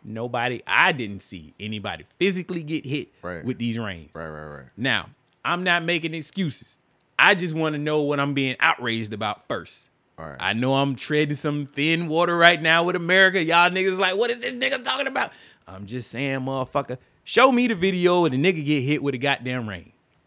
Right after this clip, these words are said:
Speaker 2: Okay.
Speaker 1: Show me that, then I'll be right there with you protesting. All right.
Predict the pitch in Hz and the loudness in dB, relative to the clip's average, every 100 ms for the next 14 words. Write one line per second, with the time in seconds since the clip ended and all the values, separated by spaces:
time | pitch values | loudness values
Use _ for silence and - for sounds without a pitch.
0 | _ _ - 92 - 90 233 233 214 175 | _ _ -20 -20 -12 6 10 10 8 6
1 | 165 - 95 143 196 190 156 139 143 156 | 6 2 0 4 8 6 4 4 4 4
2 | 151 147 143 135 147 131 - 85 - - | 4 0 0 -2 -2 -2 -4 -10 -14 -20
3 | _ _ _ _ _ _ 202 196 95 | _ _ _ _ _ _ 6 6 6